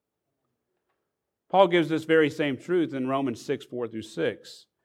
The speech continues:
"Therefore, we have been buried with him through bapti-, baptism un-,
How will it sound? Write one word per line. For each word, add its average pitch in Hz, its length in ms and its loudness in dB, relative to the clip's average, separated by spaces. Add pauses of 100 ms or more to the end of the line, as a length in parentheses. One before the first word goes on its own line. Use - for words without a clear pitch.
(420)
"Therefore, 180 360 8
we 151 160 6
have 151 120 8
been 143 200 0
buried 160 340 8
with 143 160 2
him 143 180 0
through 135 200 -4
bapti-, 143 600 4
baptism 156 540 4
un-, 151 220 0